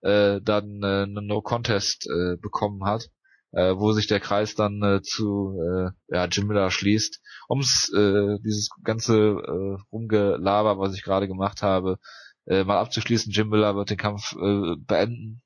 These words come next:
Vorzeitig, ich glaube, er schlägt den entweder K O oder submittet ihn. Jim Miller ist ein absoluter Topmann, da glaube ich nach wie vor dran.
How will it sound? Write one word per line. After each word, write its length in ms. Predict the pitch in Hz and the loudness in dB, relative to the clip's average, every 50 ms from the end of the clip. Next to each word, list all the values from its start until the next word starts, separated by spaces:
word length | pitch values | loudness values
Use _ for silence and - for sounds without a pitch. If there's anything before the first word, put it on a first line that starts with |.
| _ _ _ _ _ _ _ | _ _ _ _ _ _ _
Vorzeitig, 460 | - - 113 110 - 120 110 101 107 113 | 0 0 0 2 2 0 -2 0 0 -4
ich 100 | 107 - | -2 0
glaube, 180 | 117 110 107 | 0 2 2
er 60 | 107 | 2
schlägt 260 | 101 - - 107 104 - | 2 2 0 0 0 0
den 60 | 104 | -4
entweder 240 | 104 104 107 101 - | -2 0 0 -2 0
K 100 | - 104 | 0 0
O 60 | 98 | 0
oder 160 | 104 107 101 | 2 0 0
submittet 440 | - - 95 87 104 107 113 107 107 113 | 0 -2 -4 -6 -6 -10 -10 -8 -4 -4
ihn. 200 | 107 104 104 - _ - - - - - - _ _ | -6 -6 -6 -12 _ -20 -18 -18 -18 -20 -20 _ _
Jim 140 | - - 117 | 0 0 2
Miller 220 | 117 113 110 104 | 4 2 2 2
ist 120 | 101 101 - | 2 0 0
ein 40 | 107 | -2
absoluter 400 | 101 107 - - 107 110 101 - | -2 -2 -4 -6 -2 -2 -2 0
Topmann, 500 | - 110 104 _ - 107 107 107 104 98 | 0 -4 -4 _ 0 0 0 0 0 -2
da 100 | 92 92 | -2 -2
glaube 260 | 92 95 98 98 95 | 0 0 -2 0 -2
ich 80 | 92 - | -2 -2
nach 160 | 101 98 98 | -2 -2 -2
wie 80 | 104 92 | -4 -6
vor 240 | - - 104 104 | -2 0 2 2
dran. 280 | 104 95 104 104 104 101 | 2 2 0 0 0 -4